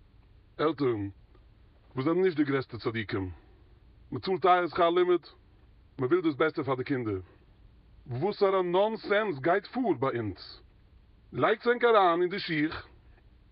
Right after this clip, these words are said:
פון דעם פערצען-יעריגן בוכרל, א אימשע די גשעפעלע, א פרויער שלא נפתח אי איינהאף, ער דארף שטיין, אויפשטיין יעדן צופרי פאר טאגס, גיין אין ישיבה, אין,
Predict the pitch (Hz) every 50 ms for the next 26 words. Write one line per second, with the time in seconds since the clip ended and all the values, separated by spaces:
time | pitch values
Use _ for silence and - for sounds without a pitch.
0 | - - - 139 143 143 135 - 170 180 208 214 - 233 233 208 180 175 170 180
1 | 185 170 196 170 190 160 - 143 127 131 131 294 370 - - - - - - -
2 | - - - - - - - - - - - - 165 190 226 - - 208 202 202
3 | 190 - - 165 151 135 - 131 123 123 135 160 - _ - - - _ - _
4 | _ - _ - - - _ - - 131 143 135 - 175 196 202 202 - 180 170
5 | 160 170 202 - - 214 156 180 175 147 139 135 127 127 127 143 - - - _
6 | _ _ - _ - - - - - - _ _ - 120 117 147 151 139 - -
7 | 180 185 190 - 190 190 - - 180 170 170 175 202 214 208 202 226 175 180 160
8 | 165 156 - 175 165 - 156 143 151 - - - - - - - - _ _ _
9 | _ - _ _ - - - - _ 113 135 147 165 185 208 214 220 202 - 160
10 | 143 131 120 127 143 156 - - - _ - - - - - - - - _ -
11 | _ - - 127 127 127 120 113